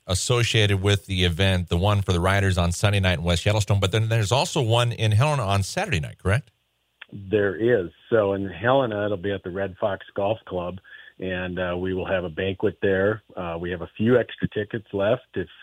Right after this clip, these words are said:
Speaker 2: people wanna come and join us, but you can also join without the dinner and just come and take part in the auction. We'll have a live auction. We'll have a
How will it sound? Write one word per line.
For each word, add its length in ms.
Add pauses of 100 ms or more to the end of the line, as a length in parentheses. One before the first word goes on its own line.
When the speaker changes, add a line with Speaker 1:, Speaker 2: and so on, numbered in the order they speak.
Speaker 2:
people 280
wanna 280 (260)
come 200
and 100
join 300
us, 160 (100)
but 120
you 100
can 140
also 320
join 400
without 400
the 60
dinner 420
and 120
just 200
come 200
and 120
take 220
part 280
in 60
the 80
auction. 520 (380)
We'll 160
have 100
a 40
live 320
auction. 500
We'll 140
have 120
a 60